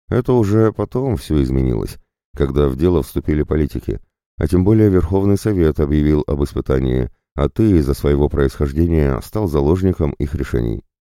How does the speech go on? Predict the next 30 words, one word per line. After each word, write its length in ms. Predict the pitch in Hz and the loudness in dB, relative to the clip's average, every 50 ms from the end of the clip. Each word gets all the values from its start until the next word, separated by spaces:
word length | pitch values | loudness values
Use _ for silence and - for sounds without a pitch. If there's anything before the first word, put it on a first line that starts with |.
| _ _ _ _ _ _ _ _ _ | _ _ _ _ _ _ _ _ _
«Враги, 540 | - - 73 78 85 87 92 113 117 110 101 85 - | -4 -2 0 0 2 2 2 2 2 2 0 -2 -4
противники 800 | - 73 73 - 101 101 95 95 90 80 - - 69 69 67 65 - | -4 -4 -2 -2 0 0 2 2 2 2 0 -2 -2 -4 -4 -6 -4
или 160 | - 65 65 | -2 -2 -2
союзники», 720 | 62 - - 65 76 95 104 90 87 85 78 - 80 71 65 - - _ _ _ _ _ - | -2 -2 -2 -2 -2 0 0 0 0 0 0 0 0 0 0 -2 -8 _ _ _ _ _ -4
наконец 480 | - 67 65 73 67 67 65 58 - | -2 -2 0 2 2 0 0 -2 -2
медленно 400 | - 71 67 65 62 62 62 62 | -2 0 0 0 0 -2 -2 -2
произнесла 560 | - - 67 65 62 60 64 - - 67 65 64 | -2 0 0 0 0 -2 -4 -4 -2 -2 -2 -2
тетка 280 | - 65 - - - | -2 -6 -4 -4 -4
Марфа. 400 | 62 64 62 57 - - 60 57 - _ _ _ _ _ _ _ _ _ - | -2 -2 -4 -4 -4 -4 -6 -6 -8 _ _ _ _ _ _ _ _ _ -4
«А 100 | - 76 | 0 2
я 160 | 78 80 82 | 2 4 2
считаю, 440 | 78 - 85 76 - 85 78 76 73 | 2 0 -4 -2 0 0 2 2 0
что 200 | - - - 76 | 0 -2 -2 -2
ва, 400 | 71 76 90 101 107 104 92 80 - _ _ _ | -2 0 0 0 -2 -2 -6 -10 -16 _ _ _
нам, 360 | - 76 78 73 62 57 50 - _ _ _ _ _ _ _ - | -2 0 0 0 0 -2 -6 -10 _ _ _ _ _ _ _ -20
следует 500 | - - - 95 113 117 107 117 113 104 | -12 -4 -2 0 0 2 4 2 2 2
со 140 | - - 104 | 0 -2 -2
всеми 480 | 90 - - 117 110 107 101 98 98 95 | -2 -2 -2 0 2 4 4 6 6 4
из 100 | 90 82 | 4 2
большого 460 | 78 90 87 - - 104 95 87 85 | 2 0 0 -2 -2 -2 -2 -2 -2
клана 300 | - - 98 101 98 92 | -2 0 0 0 2 2
вести 340 | 87 82 82 80 - - 92 | 0 0 0 -2 -4 -4 -6
себя 300 | 87 - 90 80 80 80 | -4 -4 -2 -2 -2 -2
предельно 440 | - - 82 69 78 82 78 78 73 | 0 -2 -2 0 0 0 0 0 0
корректно. 520 | - 78 69 80 78 - - 58 52 - _ _ _ _ _ _ _ _ _ _ | 0 0 -2 -2 -2 -4 -6 -8 -8 -10 _ _ _ _ _ _ _ _ _ _
Особенно 600 | - - 98 - 113 107 113 110 110 107 107 107 - | -8 -6 -2 0 0 2 2 2 2 2 2 0 0
это 180 | - 98 - | -4 -4 -4
тебя 260 | 95 - 87 80 80 71 | -6 -4 -2 -2 0 0
касается, 520 | - 73 - - 76 73 69 64 - 76 | -2 -2 -2 0 0 0 0 0 0 -2
Антон. 380 | 69 71 - 73 71 71 67 | -2 0 0 -2 -2 -2 -2